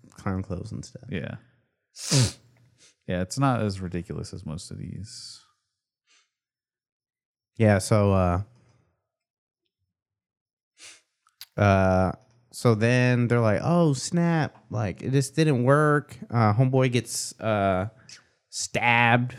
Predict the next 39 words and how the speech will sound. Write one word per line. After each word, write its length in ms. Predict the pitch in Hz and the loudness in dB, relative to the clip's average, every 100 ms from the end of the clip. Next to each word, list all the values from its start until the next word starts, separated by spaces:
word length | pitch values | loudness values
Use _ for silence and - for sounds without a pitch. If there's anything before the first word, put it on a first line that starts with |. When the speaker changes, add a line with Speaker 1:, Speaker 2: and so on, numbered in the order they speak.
| - | -8
Speaker 1:
by 160 | 120 110 | -2 0
one 180 | 110 113 | 2 0
of 100 | 107 | -2
the 320 | 95 98 95 | -2 -2 -2
things. 360 | - 120 120 117 | 0 2 2 0
Just, 120 | 104 | -4
Speaker 2:
Eddie. 140 | 95 - | -4 -2
Speaker 1:
"Ugh." 440 | 175 165 151 139 131 - _ _ _ _ _ - | -2 -2 -2 -4 -6 -10 _ _ _ _ _ -4
Just, 180 | 135 - | -4 -4
"Ugh." 540 | - 180 190 196 196 165 | -2 4 6 6 6 6
They 60 | 139 | 4
all 120 | 139 | 4
get 160 | 143 | 2
split 320 | - - 123 123 | -4 0 2 4
up 240 | 139 147 | 2 0
and 340 | 101 87 95 - | -4 -4 -8 -8
sent 260 | - 135 | -4 -2
into, 200 | 85 - | -2 -2
like, 240 | 120 107 - | -2 -2 -2
I 60 | |
guess 220 | 98 120 | -4 -2
their 80 | 135 | 0
own 100 | 123 | 0
personal 400 | 113 123 120 131 | 0 -2 -2 -2
nightmare. 560 | 92 104 - 165 175 170 _ _ _ - | -2 -2 0 -2 -2 -6 _ _ _ -12
Speaker 2:
Yeah, 280 | - 123 120 | 0 4 4
like, 120 | 113 | 4
he's 160 | 110 131 | 2 2
trying 220 | 151 151 | 2 4
to 180 | 143 127 | 2 0
separate 480 | - - 131 131 120 | 0 0 2 2 2
them 140 | 123 | 0
and 80 | 117 | 2
scare 260 | 131 117 113 | 4 4 4
them 180 | 110 104 | 2 0
again. 600 | 101 101 98 95 95 - - | 0 0 0 -2 -4 -8 -2
Speaker 1:
Kinda 140 | 202 | 4
like 140 | 196 123 | 4 4
this. 280 | 104 - | 0 -2